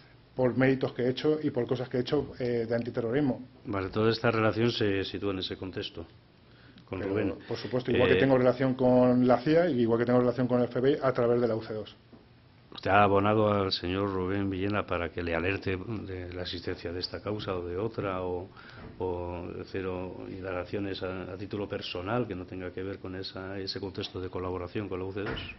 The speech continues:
Speaker 1: No, y ojalá lo hubiera hecho, porque entonces no hubiera tenido que vivir el episodio triste que viví en mi casa con treinta y ocho personas de la Guardia Civil como si fuera un terrorista, poniéndome la escopeta y a mi mujer en la cabeza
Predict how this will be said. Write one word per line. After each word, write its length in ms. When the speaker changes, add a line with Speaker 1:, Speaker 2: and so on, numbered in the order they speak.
Speaker 1:
No, 300
y 80
ojalá 280
lo 100
hubiera 200
hecho, 240
porque 180
entonces 240
no 100
hubiera 200
tenido 180
que 60
vivir 400
el 200
episodio 420
triste 320
que 80
viví 420
en 240
mi 100
casa 400
con 160
treinta 340
y 60
ocho 360
personas 380
de 60
la 80
Guardia 220
Civil 140
como 160
si 120
fuera 180
un 60
terrorista, 600
poniéndome 380
la 220
escopeta 720
y 120
a 100
mi 140
mujer 400
en 100
la 100
cabeza 460